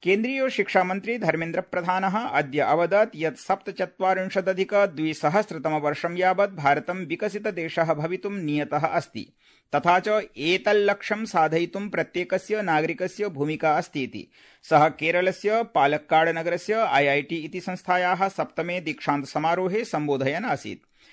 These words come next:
वैश्विक डिजिटल क्षेत्रे भारतस्य वर्धमान उपस्थितिं प्रकाशयन् प्रधानः अवदत् यत् प्रधानमन्त्रिणा नरेन्द्रमोदिना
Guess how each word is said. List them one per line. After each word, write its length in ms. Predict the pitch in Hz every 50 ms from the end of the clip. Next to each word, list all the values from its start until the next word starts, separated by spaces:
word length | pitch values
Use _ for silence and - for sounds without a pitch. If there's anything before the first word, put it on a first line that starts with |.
| - _ _ - 120
वैश्विक 460 | 123 156 185 196 - 220 226 - 240
डिजिटल 580 | 240 233 190 160 170 170 175 170 202 196 196
क्षेत्रे 520 | 190 - - - 240 240 - 160 139 - 160
भारतस्य 600 | 160 151 156 165 175 - 185 165 - - 196 196
वर्धमान 560 | 190 156 156 156 170 175 175 185 185 185 185
उपस्थितिं 540 | 175 - - 185 - - 170 156 190 190 190
प्रकाशयन् 560 | - 165 - 143 143 143 - 160 165 180 175
प्रधानः 480 | 127 147 139 131 139 139 143 143 139 139
अवदत् 560 | - - 147 151 170 160 190 202 208 - 170
यत् 200 | 156 135 - -
प्रधानमन्त्रिणा 800 | 147 139 139 165 170 180 180 185 185 180 180 180 185 196 202 202
नरेन्द्रमोदिना 800 | 180 156 151 147 147 143 139 143 165 175 170 185 202 214 220